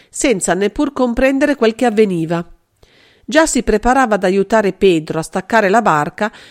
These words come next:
quando si sentì violentemente afferrare alle spalle e tirare indietro da una stretta potente.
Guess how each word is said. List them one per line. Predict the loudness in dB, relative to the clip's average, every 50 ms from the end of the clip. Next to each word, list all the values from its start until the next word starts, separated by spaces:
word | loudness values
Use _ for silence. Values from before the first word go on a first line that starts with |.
| -18 _
quando | -2 0 0 2 2 0 0
si | 0 -2
sentì | -4 -2 -2 -4 -4 -2 -4 -2
violentemente | 0 0 2 2 2 2 2 0 0 0 0 0 0 0
afferrare | -2 0 0 -2 0 2 2 2 2 2 2
alle | 0 0 -2
spalle | -4 -6 -4 -4 -2 -2 0 -2 -2 -2 -2 -4
e | -4 -6 -4
tirare | 0 0 2 4 4 4 4 2
indietro | 2 2 2 2 2 2 2 0 -4 -2
da | -2 -2
una | 0 0 -4 -4
stretta | -2 -2 -2 -2 0 -2 -2
potente. | -2 -2 0 2 2 2 2 0 -4 -8 -6 -8 -8 -8 -10 _